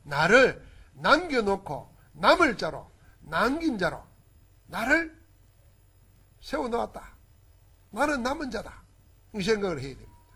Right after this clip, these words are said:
그러면서 하나님이 하시려고 하는 일을 위해서 나를 준비했는데 나는 뭐 할 건가? 이 생각을 해야 되는 거예요. 그러면은 세상의 눈에 보이는 모든 현장은 전부 다 뭐냐면은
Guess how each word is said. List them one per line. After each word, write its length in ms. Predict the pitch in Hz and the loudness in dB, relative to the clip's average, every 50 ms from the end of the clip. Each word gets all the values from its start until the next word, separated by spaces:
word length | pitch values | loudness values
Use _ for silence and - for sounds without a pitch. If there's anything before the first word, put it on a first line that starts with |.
| _ - - _ _ - _ _ _ - _ - _ _ _ _ _ _ _ _ _ - | _ -20 -20 _ _ -20 _ _ _ -20 _ -20 _ _ _ _ _ _ _ _ _ 0
그러면서 520 | - 330 349 311 277 208 226 196 - - - - - - | 4 4 6 4 4 4 2 2 2 0 -8 -20 -20 -20
하나님이 520 | - - 294 - 349 359 339 302 302 294 294 | 0 6 8 10 12 12 10 10 8 2 2
하시려고 460 | 240 262 220 294 320 294 277 240 254 | 2 2 0 -2 -2 -2 2 2 2
하는 240 | 240 247 277 240 226 | 2 2 0 -4 -4
일을 300 | 220 208 240 277 269 247 | -2 0 0 0 0 2
위해서 300 | 240 233 214 - 214 208 | 2 2 2 2 0 0
나를 400 | 196 190 196 247 311 359 339 - | 0 2 2 4 4 4 2 2
준비했는데 640 | - 240 226 233 294 320 320 311 247 214 208 202 185 | -4 -6 -4 -2 0 0 0 0 -4 -2 -4 -2 2
나는 280 | 208 269 330 339 277 | 2 2 2 2 0
뭐 200 | 202 185 208 240 | 0 4 6 6
할 120 | 247 269 - | 6 6 4
건가? 360 | 302 294 262 233 190 180 - - | 0 -6 -6 -6 -8 -8 -10 -8
이 80 | 247 | -4
생각을 360 | 202 285 330 302 320 294 254 | -4 -2 -2 -2 -4 -4 -4
해야 140 | 226 233 240 | -4 -4 -4
되는 220 | 196 208 - 73 - | -8 -12 -14 -14 -18
거예요. 160 | - - - - - _ - _ - _ - - _ _ _ - - _ _ _ - - - - - - - - | -20 -20 -20 -20 -20 _ -20 _ -20 _ -20 -20 _ _ _ -20 -20 _ _ _ -20 -20 -20 -20 -20 -20 -4 0
그러면은 640 | - 359 427 427 330 269 247 262 285 240 151 - - - - - - - - - - - | 6 8 8 8 8 8 8 10 8 8 4 0 -12 -20 -20 -20 -20 -20 -20 -20 -20 -18
세상의 540 | - - - 180 185 196 269 302 294 262 | -12 -4 -4 -2 2 2 2 2 2 -2
눈에 320 | 220 247 294 302 294 247 190 | -4 -4 -4 0 0 0 0
보이는 340 | 196 208 220 233 240 226 208 | 2 0 0 2 0 -2 -2
모든 640 | 180 180 208 294 381 - - - 453 - 415 381 233 | -2 -2 -2 0 -2 -2 -2 -4 -2 -2 -2 -2 0
현장은 560 | 202 202 208 214 254 269 262 240 226 202 180 | -2 -4 -4 -2 -2 -2 0 -2 -4 -6 -6
전부 420 | - 226 269 339 415 440 440 381 349 | -6 -6 -4 -4 -4 -6 -8 -6 -4
다 120 | 294 220 | -4 -4
뭐냐면은 800 | 185 165 170 202 233 233 180 160 143 147 151 180 202 196 160 | -4 -4 -6 -6 -4 -4 -6 -6 -6 -8 -8 -6 -6 -6 -8